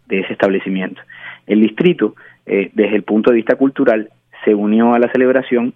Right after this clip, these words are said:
y permitió la habilitación para la realización del evento el fin de semana, a través de otro decreto del cero cinco dieciocho del mes pasado de, de este año.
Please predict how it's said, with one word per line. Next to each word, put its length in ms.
y 160
permitió 440
la 100
habilitación 600
para 220
la 140
realización 460
del 140
evento 440
el 140
fin 160
de 80
semana, 360
a 140
través 280
de 80
otro 220
decreto 400
del 180
cero 260
cinco 260
dieciocho 640
del 180
mes 140
pasado 480
de, 300
de 80
este 200
año. 180